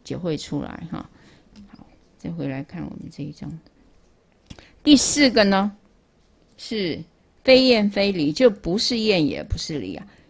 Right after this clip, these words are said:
是缘灭跟道的时候。当你是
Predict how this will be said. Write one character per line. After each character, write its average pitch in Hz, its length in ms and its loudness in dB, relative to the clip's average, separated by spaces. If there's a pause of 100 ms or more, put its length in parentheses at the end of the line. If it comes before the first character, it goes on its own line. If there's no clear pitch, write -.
是 254 240 -2
缘 185 300 4
灭 240 400 6
跟 190 480 -4 (300)
道 170 240 4
的 147 100 -4
时 175 140 -4
候。 117 80 -4
当 277 280 4
你 170 200 4
是 185 360 -4